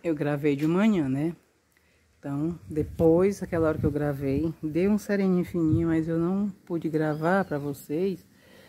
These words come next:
porque estava, o celular tava carregando.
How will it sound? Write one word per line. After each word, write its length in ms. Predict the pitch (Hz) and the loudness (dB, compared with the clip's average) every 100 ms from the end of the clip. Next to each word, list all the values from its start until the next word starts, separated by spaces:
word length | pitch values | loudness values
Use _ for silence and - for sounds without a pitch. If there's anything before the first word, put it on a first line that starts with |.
| - - | -20 -14
porque 380 | - 185 160 - | -2 0 0 2
estava, 1400 | 175 185 - 190 175 175 170 175 170 170 170 165 170 160 - _ _ _ _ _ - _ _ _ - - - | 2 2 2 4 4 2 2 2 4 4 4 4 2 0 -6 _ _ _ _ _ -20 _ _ _ -20 -20 -18
o 60 | |
celular 300 | - 185 180 | 2 6 6
tava 200 | 170 156 | 2 -4
carregando. 720 | 156 147 190 185 143 127 147 | -4 -2 0 0 -2 -2 -6